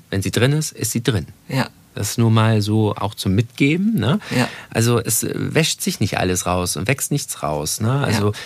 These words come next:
Speaker 1: gerade auch so Kaufhausprodukte sind ja auch dafür ausgelegt, dass sie funktionieren und sie verweilen auch länger am Haar, ne?
Speaker 2: Ja.
Speaker 1: Viele Frauen kennen bestimmt diese sch-, tollen Schaumtönungen, nach
Speaker 2: Mhm.
Speaker 1: einer Wäsche wieder raus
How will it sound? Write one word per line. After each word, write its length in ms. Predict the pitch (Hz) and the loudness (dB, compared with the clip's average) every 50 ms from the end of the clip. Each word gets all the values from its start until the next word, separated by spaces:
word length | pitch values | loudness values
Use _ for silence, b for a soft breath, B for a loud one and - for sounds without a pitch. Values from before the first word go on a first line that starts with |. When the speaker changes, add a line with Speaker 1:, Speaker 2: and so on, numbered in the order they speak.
| B B B B B | B B B B B
Speaker 1:
gerade 340 | - - - 113 123 123 120 - | -6 -2 0 2 2 2 0 -2
auch 120 | - 107 | -4 -4
so 160 | - - 110 | -4 -6 -6
Kaufhausprodukte 1000 | 104 - 104 101 113 110 - 131 117 117 - - - 85 - 90 - - - - | -4 0 0 0 0 0 -2 -4 -4 -4 -8 -8 -8 -4 -6 -6 -6 -6 -6 -2
sind 180 | 92 104 104 - | 0 0 0 0
ja 80 | - | -2
auch 100 | - - | -4 -4
dafür 320 | - - 107 - - 110 - | -4 -4 -4 -4 -4 -2 2
ausgelegt, 800 | 117 143 165 175 - - - - 127 104 87 98 90 110 - - | 2 2 2 2 -2 -2 0 0 2 2 2 0 -4 -4 0 0
dass 160 | 123 117 - | 0 0 2
sie 100 | - - | 0 0
funktionieren 1200 | 110 - - - 104 98 101 - - - - 107 101 98 107 113 127 127 123 117 113 104 110 135 | -2 -2 0 2 2 2 0 0 -4 -2 0 2 2 4 6 6 6 6 4 4 2 2 0 0
und 160 | 143 - - 110 | 0 -2 -4 -2
sie 260 | - 110 110 127 - | 0 0 0 0 -2
verweilen 520 | - - 139 120 131 131 135 143 147 151 | -2 -2 0 0 2 2 4 2 2 2
auch 160 | 151 151 - | -2 -2 0
länger 220 | 151 151 151 151 147 | 2 2 4 4 2
am 180 | 147 147 139 | 2 2 0
Haar, 320 | 151 156 117 - - - - _ | 0 0 0 -2 -4 -6 -10 _
ne? 140 | - - 113 | -2 0 2
Speaker 2:
Ja. 60 | 131 127 | 2 2
Speaker 1:
Viele 340 | - - - 143 135 135 120 | 0 0 2 4 4 4 2
Frauen 360 | - - - 120 117 117 117 | 0 0 0 2 2 2 2
kennen 220 | - 131 123 123 | 2 2 2 2
bestimmt 320 | 113 113 110 - 107 110 104 | 0 0 -2 0 -2 0 0
diese 220 | 104 92 98 92 B B B B B B B | 0 0 0 -2 B B B B B B B
sch-, 180 | - - - - | -10 -10 -6 0
tollen 260 | - 113 98 90 90 | 2 2 2 2 2
Schaumtönungen, 1000 | - - - 143 147 165 180 180 - - 185 180 170 180 185 190 202 190 170 - - _ | 0 2 2 2 2 2 0 -2 0 2 2 4 4 2 2 2 2 0 -2 -4 -6 _
nach 140 | - - - | -2 2 6
Speaker 2:
Mhm. 60 | 147 156 | 6 6
Speaker 1:
einer 180 | - 123 123 | 6 6 4
Wäsche 260 | 117 117 110 - - 98 | 4 2 2 2 2 0
wieder 200 | 101 92 95 90 | 2 2 2 4
raus 460 | 90 110 139 214 294 - - - | 4 4 4 4 2 -2 -4 -6